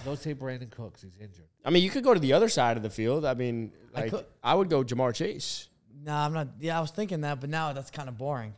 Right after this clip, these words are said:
Speaker 2: Yeah, it is boring, but
Speaker 3: I'm gonna take one of the quarterbacks that shat the bed.
Speaker 2: Go with Lamar.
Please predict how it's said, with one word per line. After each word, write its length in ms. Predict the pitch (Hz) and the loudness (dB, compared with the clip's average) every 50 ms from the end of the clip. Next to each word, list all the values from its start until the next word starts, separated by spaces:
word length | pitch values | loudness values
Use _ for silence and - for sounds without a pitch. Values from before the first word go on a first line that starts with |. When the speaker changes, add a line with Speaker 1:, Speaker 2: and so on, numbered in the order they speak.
| _ - | _ -6
Speaker 2:
Yeah, 240 | - 127 131 139 - | -2 0 0 0 0
it 140 | - 131 135 | -2 -2 -2
is 160 | 147 151 135 | -2 -2 -2
boring, 340 | 110 113 107 107 104 104 107 | -2 -2 -2 -2 -2 -2 -2
but 180 | 101 107 107 104 | -2 -2 0 0
Speaker 3:
I'm 100 | 165 214 | 2 4
gonna 140 | 247 247 247 | 4 4 4
take 220 | - 269 240 190 | 6 4 4 4
one 140 | 208 214 214 | 4 4 4
of 40 | 196 | 4
the 60 | 180 - | 2 2
quarterbacks 440 | - 175 190 185 160 151 147 143 - | 2 2 2 2 2 0 -2 -2 -4
that 120 | 147 139 | -6 -6
shat 240 | - - 147 139 - | -4 -4 -6 -6 -6
the 60 | 127 | -6
bed. 360 | 113 113 147 160 135 110 101 - _ _ _ | -4 -2 0 0 0 -2 -6 -12 _ _ _
Speaker 2:
Go 100 | - 151 175 | -4 -2 -2
with 180 | 202 233 - | -2 -4 -6
Lamar. 360 | 277 240 220 208 139 107 107 | -6 -6 -4 -4 -4 -4 -6